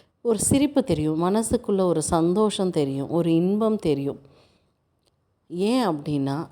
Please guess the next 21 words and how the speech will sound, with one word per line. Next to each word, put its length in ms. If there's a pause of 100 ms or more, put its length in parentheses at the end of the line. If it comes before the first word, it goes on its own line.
(120)
இந்த 320
நாமத்தை 600
சொல்லும் 420
பொழுது, 500 (1120)
இப்ப 380
இருக்கிற 320
பாஷையில 560
சொல்லணும்னா, 540
ஒரு 200
டீடாக்சிஃபிகேஷன் 1120
நடக்குது. 580 (340)
நம்ம 320
மைண்டுக்கு, 720
நம்ம 260 (180)
சோலுக்கு, 760 (300)
நம்ம 340
பாடிக்கு, 480
எல்லாத்துக்குமா 1120
சேர்ந்த 640
ஒரு 220
டீடாக்சிஃபிகேஷன் 1040